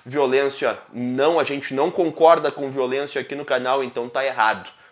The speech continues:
Protestar não tá errado, mas violência tá errado. Bora seguir falando do Inter. E o futuro? Futuro a Deus pertence, dizia minha avó. Bom, o futuro do Internacional tá diretamente ligado ao que acontecer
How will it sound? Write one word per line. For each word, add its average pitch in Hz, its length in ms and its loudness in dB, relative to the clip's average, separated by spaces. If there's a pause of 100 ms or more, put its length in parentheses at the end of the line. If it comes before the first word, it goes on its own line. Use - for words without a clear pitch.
Protestar 120 480 -2
não 165 140 -4
tá 180 120 0
errado, 180 400 2 (320)
mas 95 220 -8
violência 123 640 -2
tá 113 160 -4
errado. 110 420 -6 (400)
Bora 104 360 2
seguir 120 260 -6
falando 110 340 -2
do 113 120 -2
Inter. 107 240 -10
E 262 80 -12
o 269 120 -4
futuro? 220 800 2
Futuro 180 380 0
a 202 60 6
Deus 190 240 2
pertence, 165 600 0
dizia 117 300 -6
minha 131 160 0
avó. 123 420 4 (300)
Bom, 185 320 4
o 240 140 0
futuro 240 640 -2
do 180 160 -4
Internacional 185 840 0
tá 165 140 2
diretamente 170 1160 -2
ligado 127 520 0
ao 123 80 0
que 123 120 -4
acontecer 117 680 -8